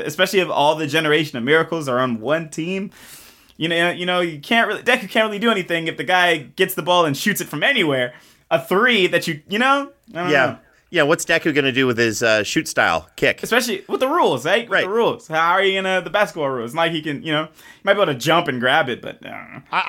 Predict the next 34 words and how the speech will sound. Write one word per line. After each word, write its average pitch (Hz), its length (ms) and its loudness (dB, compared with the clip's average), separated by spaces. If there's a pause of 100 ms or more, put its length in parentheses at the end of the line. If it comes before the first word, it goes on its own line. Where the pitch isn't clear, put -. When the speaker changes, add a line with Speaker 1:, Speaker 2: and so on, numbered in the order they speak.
Speaker 3:
I 233 40 -2
see 247 220 -2
half 220 260 0
of 170 140 -6
the, 190 180 2
uh, 180 80 2
My 175 220 0
Hero 175 240 2
Academia 156 560 -2
team, 135 320 -6
uh, 120 180 0
fouling 127 460 0
out, 120 200 2
quite 113 220 -2
frankly. 104 460 -6 (360)
Speaker 1:
Yeah, 165 380 0
exactly. 165 480 0
Speaker 2:
<laughs> 180 180 -4
Speaker 1:
Or, 180 120 0
like, 262 320 0
breaking 233 340 2
some 220 240 0
kind 214 300 2
of 170 100 -4
rule. 170 420 2
Like, 139 280 0
they'd 143 100 -2
be 147 80 -2
Speaker 2:
Yeah. 104 140 2
Speaker 1:
like, 98 80 0
"You 156 60 -12
can't," 180 440 0
<laughs> 156 140 -2
yeah. 165 460 0